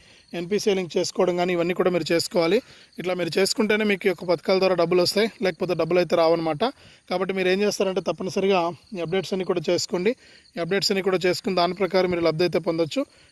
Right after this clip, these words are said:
ఎప్పటికప్పుడు మీకు కేంద్ర రాష్ట్ర ప్రభుత్వాలు అయితే సాయాన్ని అయితే అందిస్తూ ఉంటాయి. ఇప్పటికే చాలా లేట్ అయింది, గత అనేది కంప్లీట్ చేసుకోవచ్చు. ఆ విధంగా మీరు ఈకేవైసీ అనేది చేసుకోండి. మరి ఈకేవైసీ అయిపోయిన తర్వాత అలాగే ఇట్లా ఫోన్లో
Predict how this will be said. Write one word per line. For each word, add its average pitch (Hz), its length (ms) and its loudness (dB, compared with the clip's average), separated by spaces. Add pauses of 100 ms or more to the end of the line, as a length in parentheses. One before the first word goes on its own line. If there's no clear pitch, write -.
(100)
ఎప్పటికప్పుడు 190 480 -4
మీకు 185 240 -2
కేంద్ర 180 280 0
రాష్ట్ర 180 240 0
ప్రభుత్వాలు 170 400 0
అయితే 165 180 -2
సాయాన్ని 170 320 0
అయితే 170 160 -2
అందిస్తూ 165 360 -2
ఉంటాయి. 165 260 -2 (380)
ఇప్పటికే 190 420 -2
చాలా 180 160 0
లేట్ 175 240 2
అయింది, 180 260 2 (380)
గత 175 100 -2
అనేది 185 220 -2
కంప్లీట్ 170 440 -4
చేసుకోవచ్చు. 160 540 -6 (420)
ఆ 185 60 -4
విధంగా 202 300 0
మీరు 196 260 0
ఈకేవైసీ 185 500 -2
అనేది 180 200 -6 (100)
చేసుకోండి. 147 500 -6 (340)
మరి 196 220 6
ఈకేవైసీ 220 440 8
అయిపోయిన 185 280 4
తర్వాత 170 600 4 (380)
అలాగే 196 480 2 (240)
ఇట్లా 185 340 4 (180)
ఫోన్లో 202 320 4